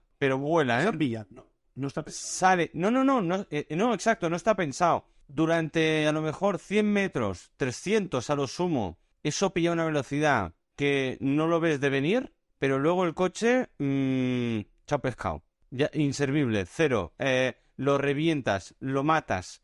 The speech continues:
Speaker 1: lo destrozas. Es inservible, muerto, porque el motor no está preparado para ese tipo de combustible.
Speaker 2: Gas disipador, por partes. Combustibles. Lo normal que podéis encontrar son el diésel, que tiene,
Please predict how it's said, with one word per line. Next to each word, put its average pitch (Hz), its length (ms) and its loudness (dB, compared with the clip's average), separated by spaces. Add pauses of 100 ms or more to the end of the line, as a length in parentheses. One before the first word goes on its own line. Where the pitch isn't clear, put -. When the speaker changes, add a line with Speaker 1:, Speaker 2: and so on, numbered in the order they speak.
(120)
Speaker 1:
lo 139 180 -2
destrozas. 135 840 -4 (180)
Es 156 180 0
inservible, 139 880 -2 (240)
muerto, 151 680 0 (200)
porque 131 420 -4 (140)
el 147 160 0
motor 143 340 2
no 175 140 -2
está 160 300 0
preparado 110 480 0
para 110 140 0
ese 107 180 -4
tipo 110 280 -2
de 104 100 2
combustible. 92 760 -4 (240)
Speaker 2:
Gas 135 160 -2
disipador, 139 580 -2 (140)
por - 180 -4
partes. 110 460 -6 (220)
Combustibles. 147 580 -2 (180)
Lo 175 300 0
normal 180 360 2
que 190 100 -6
podéis 165 220 0
encontrar 151 480 -2
son 139 320 -6 (220)
el 98 160 -10
diésel, 151 420 -2 (220)
que 135 120 -2
tiene, 127 340 0